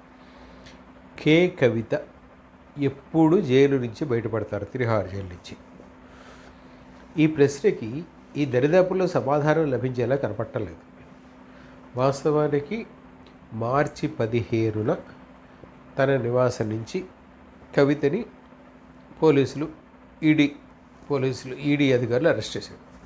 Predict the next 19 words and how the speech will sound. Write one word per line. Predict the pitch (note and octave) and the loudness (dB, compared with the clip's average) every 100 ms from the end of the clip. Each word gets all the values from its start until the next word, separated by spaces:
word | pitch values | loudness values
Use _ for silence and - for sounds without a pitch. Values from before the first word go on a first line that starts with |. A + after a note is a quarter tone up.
| - - - - - - - - F3+ | -20 -20 -20 -20 -20 -20 -20 -10 -2
ఇంకా | F3+ | 0
అప్పటి | B2 - F3+ F#3 | 2 4 2 4
నుంచి | G3 F3+ F#3 G#3 G#3+ - - | -2 -2 -6 -6 -8 -12 -10
ఆమెని | C#3+ D3 D#3 D#3+ D#3+ D#3+ | -4 -2 -2 -2 -2 -2
విడుదల | B2 B2 C#3 D3+ | 0 0 2 2
చేయించడానికి | C#3 C3 B2+ B2 A2 A2+ A2+ A2+ G3 G3+ - - - - - - - - - | 0 -2 -2 -6 -8 -6 -6 -8 -10 -14 -16 -20 -20 -20 -20 -20 -20 -18 -12
బీఆర్ఎస్ | G#2+ B2+ D3+ E3+ F3 E3+ E3 | -4 2 6 6 6 2 0
నాయకత్వం | B2 C3 C3 - D#3 D3+ | -2 -2 -4 -8 -10 -6
చేయని | A#2 B2 B2 | -6 -6 -6
ప్రయత్నం | A2 G#2+ G#2+ B2 F#2 | -4 -6 -6 -8 -8
లేదు. | - - - - - | -12 -18 -20 -10 -4
చాలా | G#2+ D3+ | 0 2
ప్రయత్నం | D#3 G#2+ G#2+ A#2+ | 0 -4 -8 -8
చేసింది, | A#2 A#2+ - B2 C#3 | -4 -4 -4 -6 -4
పెద్ద | A#2 A#2 | -4 -2
పెద్ద | B2 | -2
లాయర్ని, | B2 G#2 A#2+ B2 B2 B2 B2 A#2+ A#2 | -2 -2 -4 -4 -4 -2 -2 -2 -4
లాయర్లను | A2+ B2 C#3+ C#3 C3+ | -2 2 4 2 0
నియమించుకుంది. | C3+ C3 B2+ C3 D#3 | -2 -4 -4 -4 -4